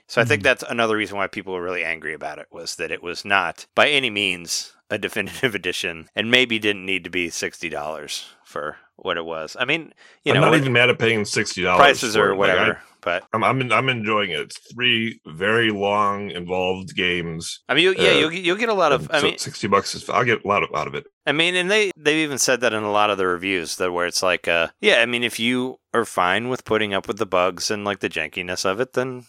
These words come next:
Speaker 1: you'll enjoy it, because it reminds me of when I bought, like, a Star Wars Jedi Outcast for GameCube, which is an incredible game, but the GameCube port of it was not great.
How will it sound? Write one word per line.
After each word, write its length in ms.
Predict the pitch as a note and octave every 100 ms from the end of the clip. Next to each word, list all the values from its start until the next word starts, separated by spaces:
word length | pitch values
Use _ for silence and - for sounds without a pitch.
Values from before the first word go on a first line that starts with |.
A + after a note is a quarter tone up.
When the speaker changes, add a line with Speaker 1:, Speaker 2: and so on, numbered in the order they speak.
| _
Speaker 1:
you'll 360 | F2 F#2 G#2+
enjoy 340 | A2+ G#2+ A#2+ C3+
it, 160 | F#2+
because 420 | E2+ - G2 F2 - _ E3+
it 80 |
reminds 480 | E3+ E3+ F3 F#3 E3+
me 100 | F3
of 100 | D#3
when 180 | C3+ C#3+
I 120 | C#3 A#2+
bought, 320 | A#2+ A2+ G#2+
like, 260 | G#2+ G2
a 420 | G#2 G2 G2 G2 - _ _
Star 280 | - - A2+
Wars 200 | A2+ G#2
Jedi 280 | - G#2 G2
Outcast 500 | F#2+ F#2+ - F2 -
for 100 | F#2+
GameCube, 520 | E2+ F2 E2 E2+ D2+ _ - - -
which 180 | B2+ C#3+
is 120 | C#3
an 100 | D#3+
incredible 420 | D3+ E3+ E3 D3+
game, 380 | C#3+ D#3+ F#2 E2+ _ _ _
but 120 | - A2+
the 60 |
GameCube 500 | G#2+ D3 C3 D3 C#3+
port 220 | - D#3+ C#3
of 100 | A#2
it 160 | B2 -
was 200 | B2 B2
not 240 | B2+ G#2+
great. 300 | C3+ G2 E2+